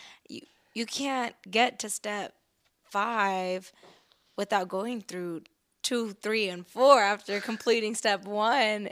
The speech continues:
And, yeah, I think you hit the nail on the head, like, patience, you know, like, not only patience with the process, but patience with yourself because you need to grow in some areas. The Lord has to do some, some shoveling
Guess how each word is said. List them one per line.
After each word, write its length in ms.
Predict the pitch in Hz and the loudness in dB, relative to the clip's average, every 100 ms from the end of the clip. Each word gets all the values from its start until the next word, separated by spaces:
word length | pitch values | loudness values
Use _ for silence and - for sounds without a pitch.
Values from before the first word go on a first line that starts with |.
| - | -8
And, 440 | 220 214 202 190 185 - - - | -4 -2 -2 -6 -10 -16 -20 -8
yeah, 200 | 240 349 | -4 -2
I 160 | 277 - | -2 -2
think 180 | 302 | -2
you 80 | 302 | -2
hit 80 | 269 | -2
the 80 | 226 | -2
nail 180 | 202 190 | -2 -2
on 120 | 208 | -2
the 80 | 202 | -4
head, 200 | 196 202 | -6 -4
like, 260 | 196 - - | -6 -6 -12
patience, 760 | - 190 - 151 - - - | -6 -4 -2 -4 -10 -14 -12
you 120 | 185 | -10
know, 140 | 185 190 | -6 -4
like, 180 | 180 - - - _ | -6 -8 -18 -20 _
not 200 | 226 226 | -2 0
only 200 | 247 262 | 2 0
patience 400 | 262 208 226 226 | 0 -2 -2 -4
with 100 | 208 | -8
the 60 | 185 | -6
process, 420 | 185 175 - 202 | -2 -2 -2 -6
but 160 | 196 - | -8 -10
patience 520 | 185 - 254 247 - | -4 -4 -4 -8 -8
with 160 | 185 185 | -10 -8
yourself 440 | 180 - 175 190 | -6 0 0 -2
because 380 | 202 - 175 - - - - - | -8 -8 -8 -10 -18 -20 -20 -16
you 240 | 180 220 | -8 -6
need 240 | 294 185 - | -4 -4 -4
to 100 | 175 | -6
grow 300 | - - - | -6 -6 -6
in 120 | 185 | -10
some 180 | 185 175 | -10 -8
areas. 220 | 185 180 | -6 -4
The 100 | 202 | -2
Lord 320 | 185 190 240 | -2 0 0
has 220 | 277 220 - | 2 0 -2
to 60 | |
do 140 | 185 190 | -6 -4
some, 380 | - 190 180 185 - - - | -2 -2 -4 -10 -20 -20 -6
some 300 | - 208 180 | -2 0 2
shoveling 840 | - - 240 214 226 214 196 190 | 4 6 4 4 0 -2 -6 -10